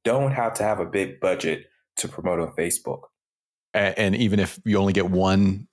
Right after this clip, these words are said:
Speaker 2: paid traveler from that, you've more than made up for that investment, right?
Speaker 1: Yes, correct.
Speaker 2: Yeah. Wow, that's, that's wonderful. So, um,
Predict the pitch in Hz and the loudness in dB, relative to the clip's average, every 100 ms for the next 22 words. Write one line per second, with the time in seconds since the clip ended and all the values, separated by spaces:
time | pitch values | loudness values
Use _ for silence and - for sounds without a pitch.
0 | _ - 101 95 98 98 90 78 82 78 | _ 0 0 2 0 2 2 0 0 0
1 | 76 - - - 113 101 90 95 92 87 | 0 -2 -10 -10 0 2 4 4 4 2
2 | 87 82 - 87 80 76 73 78 60 50 | 2 2 0 0 0 0 0 0 -2 -2
3 | 69 - _ _ _ _ _ _ - 98 | -4 -6 _ _ _ _ _ _ -4 0
4 | 87 - - - 87 85 - - _ 69 | 2 0 -2 -2 0 0 -4 -14 _ -2
5 | 69 67 _ _ - 71 65 - - 71 | -2 -4 _ _ -4 -2 -2 -4 -4 -6
6 | - 69 69 - - - _ _ _ _ | -4 -4 -4 -6 -8 -10 _ _ _ _
7 | _ - - 135 135 139 - 123 123 120 | _ -2 2 4 4 4 2 2 4 4
8 | 123 | 4